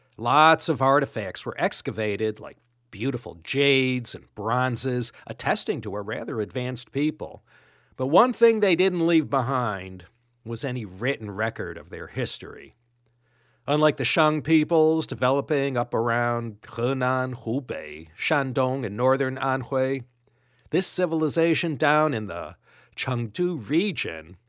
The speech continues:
had not yet developed a writing system. So be sure to check out the later C H P episode on Sanxingdui, Jinsha, and ancient Shu,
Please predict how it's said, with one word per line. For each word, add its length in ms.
had 220
not 300
yet 160
developed 460
a 20
writing 400
system. 560
So 120
be 160
sure 260
to 280
check 240
out 160
the 80
later 260
C 240
H 180
P 200
episode 500
on 120
Sanxingdui, 1000
Jinsha, 760
and 200
ancient 500
Shu, 540